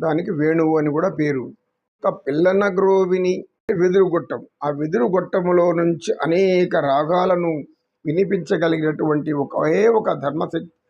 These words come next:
శక్తి కలిగిన పరమాత్మ శ్రీకృష్ణుడు ఒక్కడే. పిల్లన గ్రోవిలో ఆ వెదురు గొట్టం నుంచి ఇన్ని రాగాలు సృష్టించవచ్చా అని అందరికీ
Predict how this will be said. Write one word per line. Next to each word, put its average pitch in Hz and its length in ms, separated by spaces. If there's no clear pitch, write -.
శక్తి 160 240
కలిగిన 165 260
పరమాత్మ 156 720
శ్రీకృష్ణుడు 147 560
ఒక్కడే. 131 400
పిల్లన 196 280
గ్రోవిలో 180 800
ఆ 160 60
వెదురు 143 340
గొట్టం 175 380
నుంచి 151 320
ఇన్ని 190 240
రాగాలు 170 460
సృష్టించవచ్చా 151 920
అని 170 480
అందరికీ 160 800